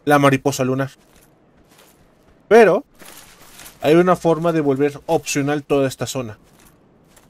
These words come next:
Si recordamos el, la explicación inicial del juego, bueno, inicial, cuando llegamos al santuario de enlace, nos dicen que tenemos que ir a las campanas, tocar las dos campanas del despertar, una que está en el Burgo de los Nu-,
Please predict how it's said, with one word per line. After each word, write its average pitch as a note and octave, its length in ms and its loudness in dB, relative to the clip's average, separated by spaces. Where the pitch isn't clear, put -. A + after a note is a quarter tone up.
Si D3+ 140 0
recordamos D#3+ 640 0
el, C3 540 -2
la C3+ 140 -2
explicación C#3+ 560 -6
inicial D3 320 -4
del D#3+ 100 -8
juego, C#3+ 340 -4
bueno, C3+ 160 -6
inicial, A#2 400 -4
cuando A2+ 180 -6
llegamos B2+ 360 -6
al C3+ 60 -8
santuario B2 320 -6
de C3+ 80 -6
enlace, A2 260 -8
nos C#3 60 0
dicen D#3+ 180 -2
que D3 80 -10
tenemos C3+ 240 -2
que D3 80 -4
ir C#3 80 4
a - 20 2
las B2+ 160 0
campanas, D#3 580 -4
tocar B2+ 180 -4
las C3 120 0
dos B2 120 -8
campanas A#2 420 -4
del A2 80 -8
despertar, - 460 -10
una B2 200 -6
que - 120 -10
está A2 240 -6
en G#2+ 80 -6
el G#2 100 -6
Burgo G#2 400 -4
de G2+ 60 -6
los G2+ 200 -12
Nu-, A2 140 -16